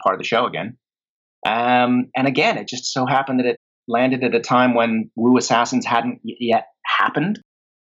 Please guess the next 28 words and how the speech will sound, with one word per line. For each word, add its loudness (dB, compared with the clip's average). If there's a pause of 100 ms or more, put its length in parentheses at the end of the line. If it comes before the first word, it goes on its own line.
(180)
And 0
so 2
I 2
said, -4
"Sure, 2
I'll 2
do 0
it." -2
And 0
then, 0
as 0 (120)
fate -2
would -2
be, 2
a -2
day 0
later, 2
I 2
got -2
a -4
call 2
from -2
my, 2 (380)
uh, 0
writing 0
agent -8
saying, -4
"Oh, -2